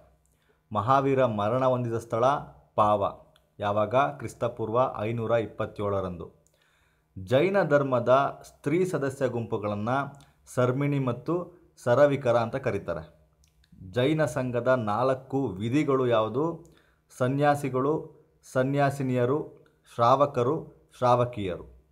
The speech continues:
So ಇಷ್ಟು ಕೂಡ ಸ್ಪರ್ಧಾತ್ಮಕ ಪರೀಕ್ಷೆಗಳಿಗೆ ಇಂಪಾರ್ಟೆಂಟ್ ಆಗಿರುವ ಪಾಯಿಂಟ್ಸ್‌ಗಳು ಮಾತ್ರ, ಅದನ್ನ ಮಾತ್ರ ಡಿಸ್ಕಸ್ ಮಾಡೋಣ. So ಮಹಾವೀರ ಸಂಸಾರವನ್ನ ಬಿಟ್ಟು ಬಂದಂತಹ ಏಜ್ ಯಾವುದು? ಮೂವತ್ತನೇ ವರ್ಷ. ಇವರು ಮರಣ ಎಲ್ಲೊಂತಾರೆ? ಪಾವದಲ್ಲಿ.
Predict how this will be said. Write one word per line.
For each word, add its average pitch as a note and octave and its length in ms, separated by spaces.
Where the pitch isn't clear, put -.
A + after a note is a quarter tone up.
So A2+ 160
ಇಷ್ಟು C#3 300
ಕೂಡ C#3 200
ಸ್ಪರ್ಧಾತ್ಮಕ B2 720
ಪರೀಕ್ಷೆಗಳಿಗೆ A#2 1300
ಇಂಪಾರ್ಟೆಂಟ್ B2+ 540
ಆಗಿರುವ A#2 540
ಪಾಯಿಂಟ್ಸ್‌ಗಳು A2+ 440
ಮಾತ್ರ, F#2+ 340
ಅದನ್ನ G#2+ 400
ಮಾತ್ರ G#2 320
ಡಿಸ್ಕಸ್ G2+ 380
ಮಾಡೋಣ. F#2 220
So G#2+ 180
ಮಹಾವೀರ B2 520
ಸಂಸಾರವನ್ನ A#2+ 880
ಬಿಟ್ಟು A2 340
ಬಂದಂತಹ G#2+ 760
ಏಜ್ A2 260
ಯಾವುದು? A2 320
ಮೂವತ್ತನೇ A2+ 500
ವರ್ಷ. G#2 260
ಇವರು A2+ 220
ಮರಣ G#2+ 360
ಎಲ್ಲೊಂತಾರೆ? B2 840
ಪಾವದಲ್ಲಿ. A2 560